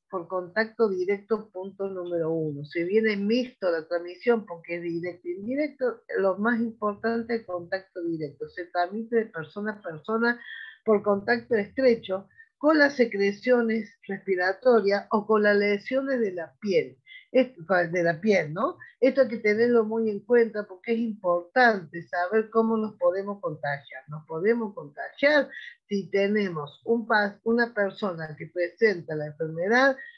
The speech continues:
y que estamos con un contacto estrecho, ya sea respiratorio o por contacto estrecho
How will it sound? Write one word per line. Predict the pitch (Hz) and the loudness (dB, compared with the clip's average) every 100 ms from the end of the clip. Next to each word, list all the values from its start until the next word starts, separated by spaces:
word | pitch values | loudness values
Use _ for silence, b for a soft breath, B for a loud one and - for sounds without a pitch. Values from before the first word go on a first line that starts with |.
| B _ _ _ - | B _ _ _ -2
y | 254 254 - | 0 0 2
que | 262 269 269 _ _ | 6 6 4 _ _
estamos | - 269 233 180 156 _ _ _ - | 2 4 4 2 -10 _ _ _ -12
con | 190 208 | -6 -2
un | 262 247 | -2 0
contacto | 233 226 240 226 - | -2 0 0 0 -2
estrecho, | 208 - 180 156 180 | -4 -2 -4 -2 -2
ya | 180 226 | 2 2
sea | 226 208 180 | 2 0 0
respiratorio | 165 247 277 226 185 170 - 240 240 247 233 226 | 2 0 0 -2 -4 -4 -2 2 2 4 0 -2
o | - 220 - | -4 -4 0
por | 220 196 | -2 0
contacto | 190 175 208 196 202 | -2 -2 -4 -6 -6
estrecho | 180 - 196 202 220 214 | -8 -4 -4 -2 0 0